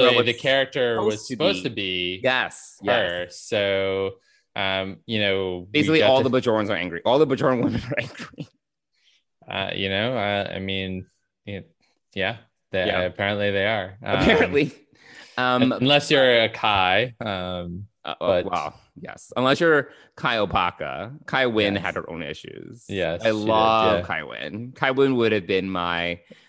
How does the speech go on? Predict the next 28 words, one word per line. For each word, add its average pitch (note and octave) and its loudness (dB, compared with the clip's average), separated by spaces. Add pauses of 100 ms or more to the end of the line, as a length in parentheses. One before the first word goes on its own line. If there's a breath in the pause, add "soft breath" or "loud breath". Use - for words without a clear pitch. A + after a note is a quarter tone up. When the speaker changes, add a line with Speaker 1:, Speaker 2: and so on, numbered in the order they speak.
(160 loud breath)
Speaker 2:
Favorite F#2+ 4
Speaker 1:
secondary D#2+ -6
character. F#2+ -2
Speaker 2:
secondary, F#2+ 0
uh, F2+ -4 (260)
yeah. F#2+ -8
Speaker 1:
Yeah, - -8
'cause A2 -2
Speaker 2:
Um, A2 -6
Speaker 1:
she's A2+ -8
such G#2+ -10
a - -16
good E2 -12
foil D2 -6
to - -10
Speaker 2:
I G#2+ 0
mean, G#2 2
I G2+ 2
really F#2+ 4
love, F2 0 (260)
yeah, G2 4
I G#2 -2
mean, G2 -2
I - -2
really F2 -2
loved F2 -6
Kai F2 -2
Opaka, F2 -4